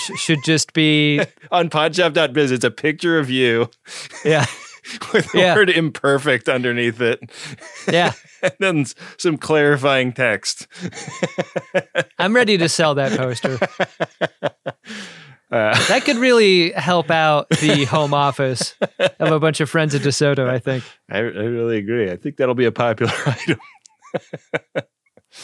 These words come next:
Speaker 2: So they were, they were the Silvers, and now they're going to disintegrate back into Silvers because the warp core wouldn't be harmful to people and real ships, but it is harmful to Silver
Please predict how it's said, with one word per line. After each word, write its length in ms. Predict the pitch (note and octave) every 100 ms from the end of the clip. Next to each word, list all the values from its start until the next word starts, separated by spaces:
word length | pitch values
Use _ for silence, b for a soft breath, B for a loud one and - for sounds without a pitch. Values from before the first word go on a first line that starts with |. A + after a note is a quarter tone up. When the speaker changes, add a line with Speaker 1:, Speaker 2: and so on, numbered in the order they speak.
| B B B B B -
Speaker 2:
So 160 | - B2
they 160 | C3+
were, 240 | D#3 C#3 - G#2+
they 160 | A2+
were 220 | A#2 D3 D#3+
the 120 | D3+
Silvers, 680 | - C3 A#2 A#2+ A#2 A#2 -
and 220 | A2+ A2
now 400 | A#2 A2+ A2+ A2
they're 220 | A#2+ A2+
going 320 | G2+ A#2+ A#2+
to 100 | A#2
disintegrate 640 | G#2+ G#2+ B2+ A#2 A2 G#2 F#2+
back 300 | A2 A2+ G#2+
into 320 | A#2+ A#2 G2+
Silvers 640 | - F#2+ F2 E2+ D#2 E2
because 720 | - F#2+ - F#2+ F2 F2 - - _ _ -
the 100 | B2+
warp 280 | D#3 F3 -
core 180 | D#3+
wouldn't 380 | C3 C#3+ C3+ C3+
be 440 | B2+ A#2+ A#2 A2 -
harmful 560 | A2 A#2 A2 A2+ G#2+ G2+
to 720 | - A2+ G#2 G2+ F#2+ F#2+ - _ -
people 580 | C3 A2 A2+ G2+ G2 F2+
and 340 | G2+ F#2+ F#2 F2
real 260 | A2+ A2+
ships, 480 | F2+ - G#2+ F#2 -
but 160 | - F#2
it 100 | G2
is 200 | A#2+ G#2+
harmful 540 | G#2 G2 F#2 G#2 F2+
to 500 | - A2 F#2+ F2+ E2+ -
Silver 560 | - A#2 G#2 F#2 E2